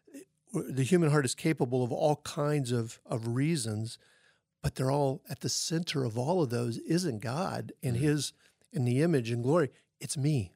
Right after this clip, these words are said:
Speaker 1: me, me, me.
Speaker 2: Yes.
Speaker 1: And we're, we're starting in, for those of us that think that way, we're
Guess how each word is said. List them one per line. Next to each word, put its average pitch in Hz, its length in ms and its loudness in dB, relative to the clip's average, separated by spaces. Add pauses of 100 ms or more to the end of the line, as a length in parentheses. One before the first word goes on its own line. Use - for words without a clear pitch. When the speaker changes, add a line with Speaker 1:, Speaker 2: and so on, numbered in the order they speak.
Speaker 1:
me, 139 300 4
me, 135 200 2
me. 139 140 0
Speaker 2:
Yes. 87 400 -6
Speaker 1:
And 123 300 2 (960)
we're, 151 380 2 (100)
we're 165 120 0
starting 139 360 0
in, 139 360 -2
for - 180 -2
those 147 280 6
of 147 140 0
us 151 240 4
that 135 180 -2
think - 380 2
that - 240 0
way, 113 400 -2 (1000)
we're 143 380 4